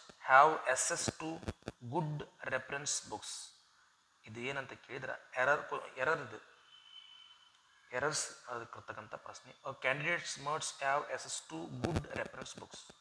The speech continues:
No error. ಯಾವುದೇ ತಪ್ಪು ಇಲ್ಲ. ಈ ಪ್ರಶ್ನೆ ಸರಿಯಾಗಿರ್ತಕ್ಕಂಥ ಉತ್ತರ. ಓಕೆ ಫ್ರೆಂಡ್ಸ್, ಪ್ರತಿದಿನ ನಾವು ಇಂಗ್ಲೀಷ್,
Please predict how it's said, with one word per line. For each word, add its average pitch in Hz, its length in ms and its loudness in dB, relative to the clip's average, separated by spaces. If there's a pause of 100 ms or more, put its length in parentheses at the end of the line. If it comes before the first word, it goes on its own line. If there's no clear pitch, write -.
(680)
No 127 140 -4
error. - 560 -12
ಯಾವುದೇ 110 420 -4 (300)
ತಪ್ಪು - 380 -12
ಇಲ್ಲ. 101 180 -14 (280)
ಈ 104 60 -16
ಪ್ರಶ್ನೆ - 360 -12
ಸರಿಯಾಗಿರ್ತಕ್ಕಂಥ - 600 -12
ಉತ್ತರ. - 320 -8 (1160)
ಓಕೆ 160 200 0
ಫ್ರೆಂಡ್ಸ್, - 640 2 (1600)
ಪ್ರತಿದಿನ 170 680 2
ನಾವು 151 400 2
ಇಂಗ್ಲೀಷ್, 143 640 -6